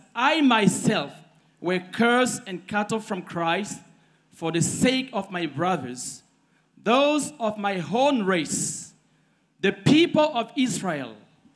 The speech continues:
Theirs is adoption as sons. Theirs the divine glory, the covenant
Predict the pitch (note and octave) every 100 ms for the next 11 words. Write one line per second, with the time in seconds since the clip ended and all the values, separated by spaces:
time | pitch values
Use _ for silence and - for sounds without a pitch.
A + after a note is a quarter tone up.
0 | _ _ _ _ _ _ - A#3+ D4 D#4+
1 | F#3 - _ A3 A3 - G3+ E3+ G#3 B3
2 | - D4 C#4+ D4 D4 - - A#3 D#3+ A2
3 | - - - _ _ _ _ - G#3 C#4+
4 | D#4 - - - - A3 B3 G#3 F#3 D4+
5 | E4 D4 A3 G#3+ F3+ C3+ A#2 - _ _
6 | _ _ _ _ F3+ F#3 - B3+ C4+ C#4+
7 | D4+ - -